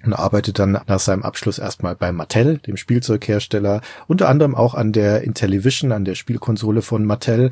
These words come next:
Ende der siebziger machte sich mit einer eigenen Firma selbstständig, die nennt er Advanced Microcomputer Systems, also A M S. A M S werden wir sie auch in der Folge nennen. Und das ist schon eine Spielefirma. Und zwar das, was man heutzutage eine Work-for-Hire-Firma nennen würde, also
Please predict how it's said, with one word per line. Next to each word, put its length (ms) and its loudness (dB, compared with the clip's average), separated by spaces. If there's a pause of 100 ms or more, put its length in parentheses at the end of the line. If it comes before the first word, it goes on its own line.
(460)
Ende 320 2
der 140 4
siebziger 460 -2
machte 280 -2
sich 220 -2
mit 100 -2
einer 200 -4
eigenen 280 -4
Firma 600 2 (180)
selbstständig, 720 0
die 100 2
nennt 220 0
er 100 -2
Advanced 680 -2
Microcomputer 920 -2
Systems, 600 -4
also 320 -8
A 280 -2
M 160 -4
S. 320 0 (420)
A 140 2
M 100 0
S 240 -2
werden 220 -2
wir 100 0
sie 140 -2
auch 160 -4
in 80 -4
der 100 -4
Folge 340 -2
nennen. 360 0 (300)
Und 120 0
das 140 4
ist 80 0
schon 140 0
eine 80 2
Spielefirma. 720 -4 (380)
Und 160 0
zwar 160 4
das, 220 2
was 140 0
man 160 0
heutzutage 560 0
eine 160 -2
Work-for-Hire-Firma 1080 0
nennen 360 0
würde, 280 0
also 440 0